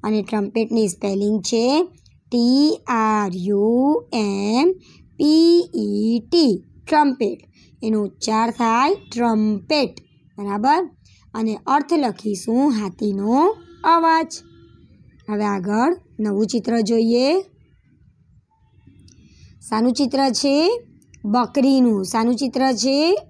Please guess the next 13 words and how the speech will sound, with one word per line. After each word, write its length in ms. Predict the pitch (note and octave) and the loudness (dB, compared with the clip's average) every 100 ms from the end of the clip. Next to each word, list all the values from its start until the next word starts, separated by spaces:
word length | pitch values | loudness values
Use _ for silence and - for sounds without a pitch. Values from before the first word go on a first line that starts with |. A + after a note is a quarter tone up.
| - | -8
બકરીનું. 840 | A3 A#3+ - B3 B3+ A#3+ G#3 F#3 - - - - | -4 -4 0 2 2 2 0 -6 -12 -20 -14 -4
બકરીને 400 | B3 D#4 F4 F4+ | -2 0 2 2
અંગ્રેજીમાં 560 | D#4 C4 A3 A3 A3 | 2 2 0 0 -2
કહેવાય 400 | G#3+ G#3 G3 G3+ | -2 -4 -2 -4
ગોટ. 420 | F#3+ G3 C#4+ C#4+ C4+ - _ _ _ _ - _ - | -4 2 4 4 0 -14 _ _ _ _ -20 _ -6
એની 160 | A3+ A3 | -4 -4
સ્પેલિંગ 520 | - A#3 A3 A#3 B3+ | -4 -4 0 0 0
છે 220 | C4+ C4+ | 0 0
જી 680 | A3 F#3+ A#3 B3+ D4 D#4+ - | 0 0 2 4 4 2 0
ઓ 520 | - A3+ G#3+ A3 A#3+ C#4+ - | 0 0 2 2 2 0 0
એ 520 | A3 G#3 G3+ G3+ G3+ F#3 | 2 2 2 2 -2 0
ટી, 340 | D#4+ D4 G3+ - - | 2 2 0 -6 -14
ગોટ. 340 | A3 B3+ - | -4 0 0